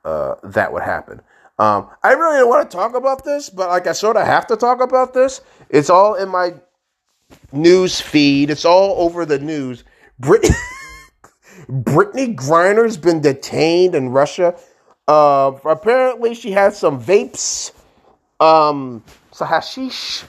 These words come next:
some oil. She's facing five to ten years.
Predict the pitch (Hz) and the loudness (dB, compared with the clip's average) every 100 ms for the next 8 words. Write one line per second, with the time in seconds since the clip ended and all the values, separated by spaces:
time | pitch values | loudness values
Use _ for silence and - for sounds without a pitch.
0 | _ - 160 - 185 202 208 208 202 202 | _ -4 -4 0 4 4 4 2 0 -6
1 | _ 180 175 220 277 254 208 - 127 131 | _ -14 -8 -6 -6 -8 -12 -4 2 4
2 | 160 180 196 196 180 165 139 117 143 160 | 4 2 -4 -4 -6 -6 -6 -2 -2 0
3 | 180 190 | 0 -2